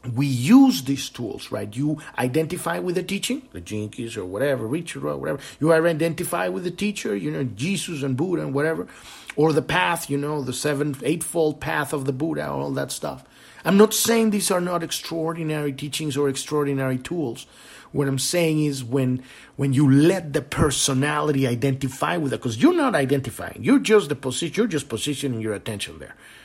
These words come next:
Hijacked by the personality that it's identifying with the teacher, the teaching, the path.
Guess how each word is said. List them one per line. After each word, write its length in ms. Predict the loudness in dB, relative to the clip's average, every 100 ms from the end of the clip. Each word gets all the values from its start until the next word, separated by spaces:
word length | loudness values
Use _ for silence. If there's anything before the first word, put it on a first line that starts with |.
| -20 _ _ 0
Hijacked 680 | 4 4 4 2 2 0 -4
by 200 | -4 -4
the 80 |
personality 760 | -4 -4 -2 0 2 4 2 0
that 140 | 0 -2
it's 200 | -2 0
identifying 1120 | 0 0 0 0 0 -4 -4 -2 0 0 0
with 160 | 0 0
the 80 | -2
teacher, 520 | -4 -6 -4 -2 -2
the 100 | -2
teaching, 540 | -6 -8 -6 -2 -2
the 60 | -2
path. 480 | -2 0 0 -2